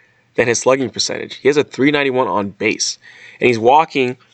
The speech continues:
in twenty-six point four percent of his plate appearances. So when you put all that together, it gives him a one twenty-six weighted runs created plus, which would be the second highest of his career,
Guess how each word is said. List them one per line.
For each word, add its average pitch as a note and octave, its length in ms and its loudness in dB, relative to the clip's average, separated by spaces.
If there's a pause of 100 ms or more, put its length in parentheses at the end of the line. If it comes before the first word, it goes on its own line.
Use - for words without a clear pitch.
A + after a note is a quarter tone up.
(160)
in A#2 140 0
twenty-six D3 480 0
point A#2 200 0
four B2 200 2
percent A#2 260 0
of A2+ 60 -2
his G#2 100 -6
plate A#2+ 280 -2
appearances. - 500 -6
So G2+ 260 0
when G3 160 2
you A3+ 80 -2
put F3+ 180 0
all E3 100 4
that D3 120 0
together, G#2+ 540 0 (560)
it A#2+ 80 -4
gives D3 200 2
him D#3 80 -2
a C#3 80 4
one B2 200 4
twenty-six A#2 440 -2
weighted A2 140 0
runs G#2+ 220 2
created G2+ 320 -6
plus, - 260 0
which C3+ 140 -6
would C#3+ 100 -4
be C3 80 2
the G#2 120 0
second C3+ 360 -2
highest B2 320 -4
of G2 100 -8
his G#2+ 140 -6
career, G#2 560 0